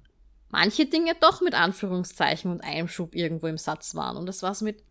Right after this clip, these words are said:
aber jetzt nicht wirklich wichtige Dinge. Also ich hab dann wirklich versucht zu analysieren, okay, warum steht jetzt genau das hier so?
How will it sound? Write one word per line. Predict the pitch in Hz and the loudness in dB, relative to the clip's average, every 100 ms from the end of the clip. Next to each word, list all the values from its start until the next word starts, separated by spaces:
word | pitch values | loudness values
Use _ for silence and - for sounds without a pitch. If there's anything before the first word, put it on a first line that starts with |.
| _ _ _ _ - 220 | _ _ _ _ 0 6
aber | 240 | 8
jetzt | 240 - | 8 6
nicht | 277 370 226 | 2 2 2
wirklich | 247 254 233 | 4 4 4
wichtige | 233 - 220 185 | 0 0 0 0
Dinge. | 165 147 | 0 -2
Also | 180 | -4
ich | 202 | -4
hab | |
dann | 226 220 | -2 -2
wirklich | 233 | -4
versucht | 208 233 - | -4 -6 -4
zu | 185 | -4
analysieren, | 175 175 233 180 | -4 -4 -4 -2
okay, | - 165 | -2 -4
warum | 165 214 202 | -2 -2 -2
steht | 165 156 | -4 -6
jetzt | - | -6
genau | 160 143 | -8 2
das | 208 - - | 2 2 -2
hier | 226 226 - | 0 2 2
so? | 220 185 | 0 -2